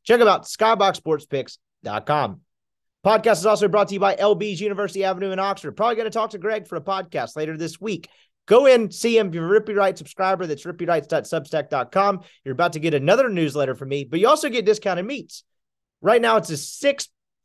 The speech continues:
three six-ounce bacon wrap fillets for twenty bucks. That's about a forty dollar valuation you're getting there for twenty bucks.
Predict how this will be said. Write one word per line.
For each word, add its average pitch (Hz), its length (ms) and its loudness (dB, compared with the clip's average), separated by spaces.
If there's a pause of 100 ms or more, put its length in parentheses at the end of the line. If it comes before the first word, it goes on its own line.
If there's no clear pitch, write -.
three 294 260 0
six-ounce 226 500 0
bacon 175 300 0
wrap 147 200 0
fillets 165 400 -2 (360)
for 147 80 -6
twenty 185 300 0
bucks. 160 260 2
That's 151 180 -6
about 160 140 0
a 139 40 -4
forty 190 260 0
dollar 160 220 4
valuation 135 540 0
you're 123 120 -12
getting 139 220 -2
there 120 280 -2 (240)
for 156 120 -6
twenty 143 320 0
bucks. 185 340 2